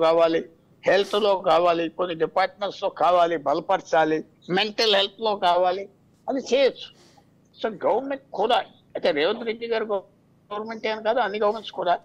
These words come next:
imagination చూపెడతలేదు, కొంచెం mind వాడట్లేదు, out of the box చేయట్లేదు, ఇక్కడే దేకుతాం, ఇలా చేద్దాం అంటున్నారు. విషయం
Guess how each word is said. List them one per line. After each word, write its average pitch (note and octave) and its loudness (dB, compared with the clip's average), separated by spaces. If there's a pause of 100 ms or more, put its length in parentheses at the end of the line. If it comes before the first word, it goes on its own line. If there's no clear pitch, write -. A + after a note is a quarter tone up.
(300)
imagination B3 -2
చూపెడతలేదు, C#3 -4 (680)
కొంచెం F3+ -2 (360)
mind A3 0
వాడట్లేదు, D3+ 0 (640)
out A#3 2
of A#3+ 4
the A3+ 2
box G#3+ 4 (180)
చేయట్లేదు, D3+ 0 (680)
ఇక్కడే A#3+ 2 (320)
దేకుతాం, G3+ 2
ఇలా G3 4 (300)
చేద్దాం G3 2
అంటున్నారు. D#3 -2 (360)
విషయం C4 -2